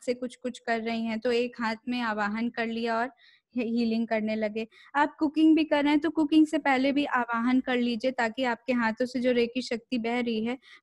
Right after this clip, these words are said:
वो आपके खानों में जाती जाए। जब आप खाना cook कर रहे हैं, तो उस खाने में भी वो positive energy निकलती रहे, है ना? उसी तरीके से जब हम सोने जाते हैं, तो सोने से पहले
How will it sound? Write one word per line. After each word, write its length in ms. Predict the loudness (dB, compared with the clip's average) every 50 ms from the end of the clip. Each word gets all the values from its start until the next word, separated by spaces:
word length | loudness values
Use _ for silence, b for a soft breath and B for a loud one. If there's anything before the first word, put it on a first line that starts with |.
| 2
वो 40 | 4
आपके 260 | 4 4 4 0 -2
खानों 400 | -2 0 0 0 2 2 4 4
में 180 | 4 4 2 2
जाती 360 | 2 0 0 -2 -2 -6 -4
जाए। 140 | -4 -4 -4
जब 180 | -2 -2 0 -2
आप 160 | -2 -2 -4 -2
खाना 280 | 0 0 2 0 0
cook 320 | -2 0 0 -2 0 2 2
कर 140 | 2 2
रहे 100 | 2 0
हैं, 80 | -2 -2
तो 100 | -2 -2
उस 120 | -2 -4
खाने 340 | -2 0 2 4 6 6 8
में 180 | 8 8 6 6
भी 80 | 6
वो 120 | 4 2 0
positive 540 | 0 2 2 4 4 2 0 -2 -2 -2 0
energy 480 | 0 2 2 2 0 0 -2 -4 -4
निकलती 500 | -6 -6 -4 -2 -2 -2 -2 -2 -4 -4
रहे, 120 | -4 -4 -4
है 100 | -4 -2 -2
ना? 180 | 0 0 0 B B B B B B B B B -2
उसी 220 | -2 0 0 -2
तरीके 400 | -2 0 0 -2 -2 -2 -2 -2
से 80 | 0 0 0
जब 120 | 0 0 2
हम 160 | 0 0 0
सोने 440 | 0 0 2 6 8 10 10 10 8
जाते 360 | 6 4 2 2 0 0 -2
हैं, 60 | -6 -8 -10
तो 60 | -10
सोने 420 | -4 -2 0 4 6 8 8 8 8
से 160 | 6 2 -2
पहले 440 | -2 -2 -4 -2 -2 -2 -2 -4